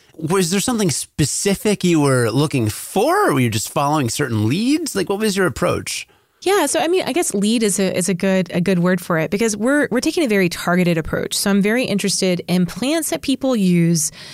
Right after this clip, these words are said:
Speaker 2: for infectious and inflammatory disease. So I do a lot of primary interviews, so working with people that use plants as medicine.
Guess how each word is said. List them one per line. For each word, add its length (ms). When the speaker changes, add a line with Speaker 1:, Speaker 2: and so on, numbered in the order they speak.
Speaker 2:
for 240
infectious 800
and 120
inflammatory 720
disease. 600
So 480
I 360
do 100
a 40
lot 180
of 180
primary 460
interviews, 560
so 160
working 400
with 100
people 360
that 200
use 260
plants 380
as 160
medicine. 480